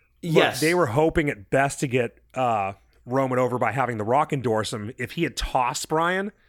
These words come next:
Speaker 1: it would have been a thousand times worse than it was. So you couldn't put Brian in that match. So
Speaker 2: Oh,
Speaker 1: that
Speaker 2: yeah.
Speaker 1: wasn't
Speaker 2: Well, and
Speaker 1: about
Speaker 2: it was so bad that the next match, or the next pay-per-view, I think was Fastlane, they had to
Speaker 1: Mm-hmm.
Speaker 2: have Roman beat Daniel Bryan.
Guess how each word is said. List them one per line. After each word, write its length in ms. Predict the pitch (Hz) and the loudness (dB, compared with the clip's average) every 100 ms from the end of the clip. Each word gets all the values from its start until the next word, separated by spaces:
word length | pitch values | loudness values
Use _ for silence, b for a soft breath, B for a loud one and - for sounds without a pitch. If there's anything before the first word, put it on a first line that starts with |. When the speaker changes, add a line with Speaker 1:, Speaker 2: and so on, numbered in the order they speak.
| _ _ _ - | _ _ _ -4
Speaker 1:
it 100 | 147 | 0
would 120 | 143 | 0
have 60 | 127 | 0
been 120 | 127 | -2
a 60 | |
thousand 400 | 117 156 131 117 123 | -2 0 0 0 -2
times 240 | 135 107 | -2 0
worse 200 | 120 113 | -2 -2
than 80 | 113 | -4
it 60 | 110 | -4
was. 260 | 127 110 | -2 -2
So 80 | 113 | -6
you 80 | 123 | -12
couldn't 320 | - 233 185 | -2 0 0
put 160 | 151 170 | -2 -4
Brian 260 | 220 196 180 | -4 -6 -6
in 60 | |
that 120 | 180 | -12
match. 340 | 170 151 - - b b b | -16 -18 -20 -20 b b b
So 240 | - 165 160 | 0 4 6
Speaker 2:
Oh, 40 | |
Speaker 1:
that 80 | 170 | 6
Speaker 2:
yeah. 80 | 139 | 6
Speaker 1:
wasn't 180 | 190 262 | 6 6
Speaker 2:
Well, 80 | 233 | 6
and 80 | |
Speaker 1:
about 100 | - | 6
Speaker 2:
it 20 | 220 | 6
was 140 | 202 | 4
so 180 | - 233 | 6 6
bad 280 | 185 262 262 | 6 4 4
that 120 | 190 | 2
the 80 | 190 | 0
next 300 | 185 202 - | 2 0 0
match, 500 | 185 185 226 220 - - | 0 2 2 0 -4 0
or 80 | 185 | 2
the 100 | 175 | 2
next 220 | 190 - | 0 0
pay-per-view, 440 | 208 226 247 190 | 0 2 0 2
I 60 | 170 | 2
think 140 | 180 | 0
was 120 | 160 | -4
Fastlane, 760 | - 170 214 254 165 123 117 147 - _ _ _ _ | -2 0 0 0 -2 0 -2 -6 -12 _ _ _ _
they 140 | 196 | 4
had 180 | 208 214 | 6 6
to 80 | 185 | 4
Speaker 1:
Mm-hmm. 80 | 190 | 4
Speaker 2:
have 220 | 190 170 | 4 4
Roman 400 | 175 180 190 190 | 4 4 4 2
beat 300 | 127 196 214 | 0 -2 0
Daniel 360 | 175 185 185 190 | 2 2 4 2
Bryan. 480 | 175 190 262 127 | 4 4 4 0